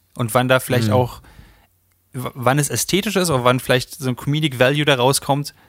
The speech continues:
Speaker 1: Ähm, weil es bei animierten, oder gerade bei Animes wird es ja auch sehr gerne gemacht, dass man einfach immer nur zwei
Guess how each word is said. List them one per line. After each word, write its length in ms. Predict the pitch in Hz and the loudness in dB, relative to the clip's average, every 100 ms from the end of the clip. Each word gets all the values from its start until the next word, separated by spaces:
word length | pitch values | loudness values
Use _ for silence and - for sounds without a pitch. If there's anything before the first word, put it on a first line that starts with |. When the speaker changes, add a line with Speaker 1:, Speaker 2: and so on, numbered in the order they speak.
| _ - | _ -2
Speaker 1:
Ähm, 420 | 110 110 107 104 - - - - - - - - _ _ | 0 2 0 -6 -12 -20 -20 -20 -20 -20 -20 -20 _ _
weil 120 | - 110 | 0 0
es 100 | - _ _ - | -2 _ _ -10
bei 100 | 98 | -6
animierten, 400 | 110 117 139 131 | -2 -2 -2 -6
oder 100 | - | -6
gerade 160 | 98 | -6
bei 60 | 98 | -2
Animes 320 | 120 143 123 | 4 4 4
wird 100 | 120 | -2
es 40 | 113 | -2
ja 80 | |
auch 120 | 123 131 | -2 0
sehr 160 | 131 | 2
gerne 220 | 123 120 | 2 0
gemacht, 280 | 117 117 120 | 2 0 0
dass 120 | 117 | -4
man 100 | - | -2
einfach 220 | 113 120 139 | -2 0 0
immer 140 | 120 | 0
nur 120 | 117 | -2
zwei 240 | - 113 | -2 -2